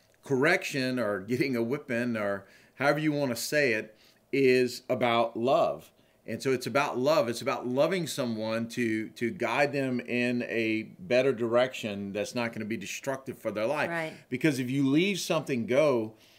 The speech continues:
Speaker 1: uh, it's going to get worse and it's going to escalate. Um, it's kinda like,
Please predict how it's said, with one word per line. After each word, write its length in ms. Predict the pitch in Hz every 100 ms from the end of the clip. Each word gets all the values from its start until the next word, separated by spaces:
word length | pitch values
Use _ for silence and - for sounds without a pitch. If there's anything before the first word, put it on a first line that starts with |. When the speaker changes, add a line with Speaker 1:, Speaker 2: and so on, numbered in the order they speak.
| _ _ -
Speaker 1:
uh, 320 | 117 113 113
it's 160 | 117 113
going 180 | 143 135
to 60 | 123
get 140 | 113
worse 640 | 90 107 139 139 117 - - _ _ _ _ -
and 460 | 117 117 113 113
it's 280 | 117 117 110
going 260 | - 131 120
to 120 | 113
escalate. 720 | - 143 - - 104 90 90 - _ _ _ _ _ _
Um, 440 | 113 110 110 110 107
it's 160 | 120 -
kinda 200 | 151 147
like, 380 | 139 131 120